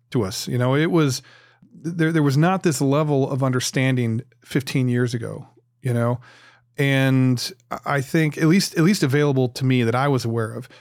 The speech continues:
And I'm so glad that you're here talking about this, because I don't want anybody to go through that anymore. I don't want kids to have to struggle. I don't want parents to, I know what it's like to be scared because your kid's underweight and you cannot get them to eat, or to have to battle that stigma of,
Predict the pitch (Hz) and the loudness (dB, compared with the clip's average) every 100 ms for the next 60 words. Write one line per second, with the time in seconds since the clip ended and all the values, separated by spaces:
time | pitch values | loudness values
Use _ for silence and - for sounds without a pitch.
0 | - _ _ _ _ - 139 131 185 196 | -20 _ _ _ _ -2 0 0 0 2
1 | 196 160 147 143 127 131 156 214 185 120 | 2 0 0 -2 0 0 0 -2 0 0
2 | 117 110 120 - 131 131 135 156 226 262 | -2 -2 -4 -2 -4 -2 -2 0 0 0
3 | 156 123 120 117 117 110 113 113 107 - | 0 0 0 0 -2 -4 -4 -6 -6 -6
4 | 120 110 107 107 113 131 185 190 156 - | -2 0 0 -2 -2 -2 -2 -2 -4 -2
5 | 139 127 123 113 123 117 - 120 113 151 | -2 0 -2 -2 -4 -4 -2 -2 0 0
6 | 170 180 170 - 131 147 151 - 131 127 | 2 0 0 -2 -2 0 -2 -2 -2 -4
7 | - - 151 160 190 202 131 127 151 208 | -14 -6 0 2 4 2 2 0 2 0
8 | - - _ _ _ - - 139 135 131 | -2 -14 _ _ _ -4 2 4 4 4
9 | 123 117 _ _ _ 127 123 - - 139 | 2 -4 _ _ _ 0 0 0 -2 0
10 | 220 123 107 120 113 120 - 131 135 131 | 0 -2 -4 -4 -4 -4 -2 0 0 2
11 | 120 185 - 120 117 - - 165 170 151 | 0 0 -2 -4 -4 -4 0 0 0 0
12 | 147 127 120 135 202 143 - 135 127 120 | -2 0 -2 -2 -2 -4 -4 -2 0 0
13 | 135 127 117 131 143 131 131 - - 170 | -2 -4 -2 -2 0 0 -2 -4 -2 0
14 | 165 113 110 123 117 113 | 0 -2 -2 -2 -2 -4